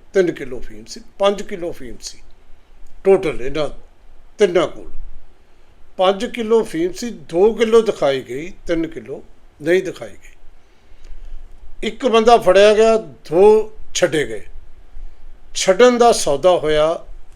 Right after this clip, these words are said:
ਅੱਠ ਲੱਖ ਦੇ ਵਿੱਚ। ਅੱਠ ਲੱਖ ਮੰਗ-, ਮੰਨੇ, ਮੰਗੇ ਗਏ, ਲੇਕਿਨ ਦਿੱਤਾ ਉਹਨਾਂ ਨੇ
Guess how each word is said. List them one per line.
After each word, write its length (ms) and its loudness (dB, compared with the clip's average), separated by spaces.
ਅੱਠ 220 2
ਲੱਖ 420 0
ਦੇ 120 -6
ਵਿੱਚ। 480 -8
ਅੱਠ 160 2
ਲੱਖ 260 2
ਮੰਗ-, 480 -4
ਮੰਨੇ, 600 0
ਮੰਗੇ 380 0
ਗਏ, 220 2
ਲੇਕਿਨ 600 6
ਦਿੱਤਾ 400 6
ਉਹਨਾਂ 420 -2
ਨੇ 120 -8